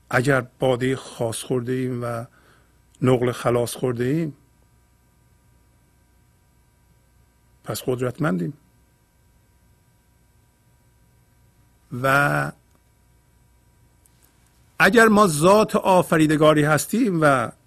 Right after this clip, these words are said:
خدا می‌خواد کارشو به وسیلهٔ ما انجام بده، پس ما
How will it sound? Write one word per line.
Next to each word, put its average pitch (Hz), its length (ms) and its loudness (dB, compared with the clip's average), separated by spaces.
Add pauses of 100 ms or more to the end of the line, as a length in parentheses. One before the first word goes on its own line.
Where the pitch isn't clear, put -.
(1040)
خدا 185 360 2
می‌خواد 147 560 -2 (220)
کارشو 175 360 0
به 160 60 -2
وسیلهٔ 160 380 0
ما 151 160 0
انجام 151 380 0
بده، 170 420 -4 (1900)
پس 180 240 2
ما 208 240 2